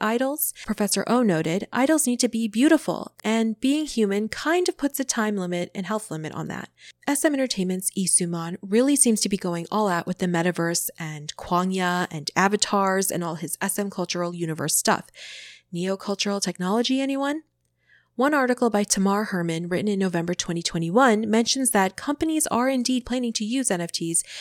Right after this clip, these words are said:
to capitalize on your need to get closer to your idol.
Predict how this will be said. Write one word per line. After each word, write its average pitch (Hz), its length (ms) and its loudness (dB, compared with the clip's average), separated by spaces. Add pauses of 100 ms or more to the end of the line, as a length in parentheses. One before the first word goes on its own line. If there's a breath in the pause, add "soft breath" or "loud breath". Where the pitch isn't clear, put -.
(160 loud breath)
to 226 80 -2
capitalize 226 560 2
on 180 100 0
your 170 100 -2
need 226 260 0
to 202 60 0
get 220 160 -4
closer 190 360 -2
to - 160 -4
your - 100 -4
idol. - 340 -4